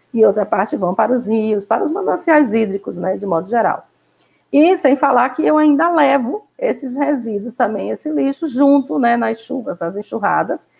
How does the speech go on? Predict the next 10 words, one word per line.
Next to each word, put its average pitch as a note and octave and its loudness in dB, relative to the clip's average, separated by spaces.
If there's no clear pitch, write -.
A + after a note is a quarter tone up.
e B3 2
aí C4 2
os A#3+ -2
mananciais A3+ -4
hídricos, F#3+ -6
a G#3+ -8
gente G3+ -10
percebe G3 -2
que - -10
tem D#3 -2